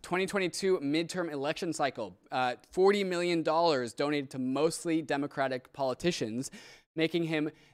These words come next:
the, uh, second largest financial backer after George Soros.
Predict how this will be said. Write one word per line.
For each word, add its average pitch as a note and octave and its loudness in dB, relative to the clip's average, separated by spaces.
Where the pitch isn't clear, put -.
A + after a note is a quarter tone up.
the, D3+ 0
uh, C3 0
second F#3+ 0
largest C3 -2
financial C3+ -4
backer B2 -4
after C3+ -2
George A#2+ -4
Soros. D3 2